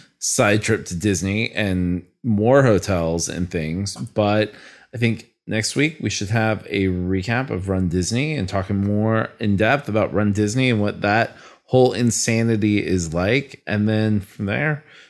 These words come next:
much more to come. Apparently, we're gonna get some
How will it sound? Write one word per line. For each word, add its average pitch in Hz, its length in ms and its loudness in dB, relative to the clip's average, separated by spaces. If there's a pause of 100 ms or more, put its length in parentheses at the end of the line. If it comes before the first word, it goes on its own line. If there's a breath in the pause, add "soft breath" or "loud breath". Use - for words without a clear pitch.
(160 soft breath)
much 104 440 2
more 123 180 2
to 123 100 -2
come. 156 260 0
Apparently, 120 440 0
we're 117 120 -2
gonna 120 160 2
get 117 160 0
some 98 280 0